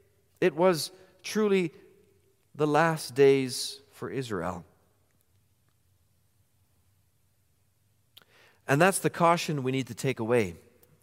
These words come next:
from all of this, beloved. You and I don't need to fear the sun, moon, and stars literally falling from the sky. But we do need to fear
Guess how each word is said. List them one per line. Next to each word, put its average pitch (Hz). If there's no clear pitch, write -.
from 98
all 98
of 92
this, 101
beloved. 95
You 156
and 156
I 156
don't 135
need 131
to 120
fear 120
the 101
sun, 135
moon, 127
and 107
stars 107
literally 123
falling 120
from 104
the 95
sky. -
But -
we 123
do 190
need 113
to 92
fear 90